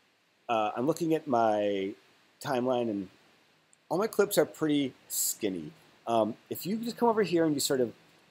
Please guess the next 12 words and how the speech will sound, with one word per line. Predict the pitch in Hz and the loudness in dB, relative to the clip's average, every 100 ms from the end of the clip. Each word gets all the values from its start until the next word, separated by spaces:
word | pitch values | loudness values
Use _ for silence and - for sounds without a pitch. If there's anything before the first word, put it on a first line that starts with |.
| _ _ - | _ _ -14
find | - 127 131 139 | 2 4 4 2
the | 143 | 0
little | 131 131 117 113 - | 2 2 2 -2 -6
area | 101 95 107 113 | -6 -4 0 2
and | 110 104 | 2 -2
you | |
kind | 123 107 | -4 -6
of | - - | -6 -8
open | 104 127 113 | -6 -2 -2
up | 104 | -2
your | 104 | -6
tracks, | 95 - 85 85 123 - - | -8 -8 -8 -6 -6 -6 -10